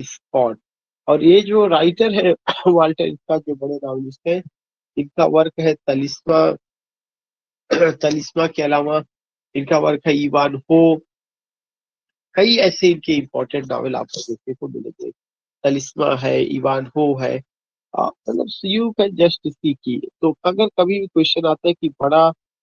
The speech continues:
historical novelist Walter Scott, बड़ी domestic novelist जेन ऑस्टिन, बड़े पिकारेस्क नॉवेलिस्ट Samuel Richardson, आ, not Samuel Richardson, जो पिकारेस्क, आ, न-,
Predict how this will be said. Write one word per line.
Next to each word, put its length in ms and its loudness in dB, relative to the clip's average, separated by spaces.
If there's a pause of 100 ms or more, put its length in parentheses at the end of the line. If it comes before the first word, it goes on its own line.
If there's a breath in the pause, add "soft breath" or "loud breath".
(280)
historical 600 0
novelist 460 -4
Walter 480 -2
Scott, 360 -12 (100)
बड़ी 200 2
domestic 600 -2
novelist 460 -2
जेन 240 0
ऑस्टिन, 380 -12 (500)
बड़े 200 4 (100)
पिकारेस्क 520 0
नॉवेलिस्ट 560 -4 (100)
Samuel 420 -4
Richardson, 540 -10 (580)
आ, 80 -6 (140)
not 220 2
Samuel 360 -2
Richardson, 520 -12 (520)
जो 140 2
पिकारेस्क, 560 0
आ, 480 -2
न-, 180 -8